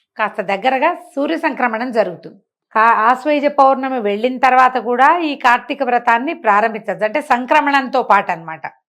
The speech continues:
లేదా కార్తీక శుద్ధ పాడ్యమి. మనం ఎట్లా మొదలు పెడతాము? మన విధానం ఏంటి?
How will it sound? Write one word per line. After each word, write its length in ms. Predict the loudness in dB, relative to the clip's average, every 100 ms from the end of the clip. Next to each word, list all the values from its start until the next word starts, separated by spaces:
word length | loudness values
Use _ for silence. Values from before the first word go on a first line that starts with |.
| _ _ _ -14
లేదా 440 | -10 -6 2 2 2
కార్తీక 460 | 2 2 2 -4
శుద్ధ 260 | -4 -4 -2
పాడ్యమి. 480 | 2 2 0 -8 -4
మనం 280 | -2 0 -2
ఎట్లా 200 | 0 0
మొదలు 260 | 0 -2
పెడతాము? 400 | -6 -4 -6 -8
మన 220 | -6 -6
విధానం 420 | -4 -2 -2 -2 -8
ఏంటి? 420 | -8 -8 -8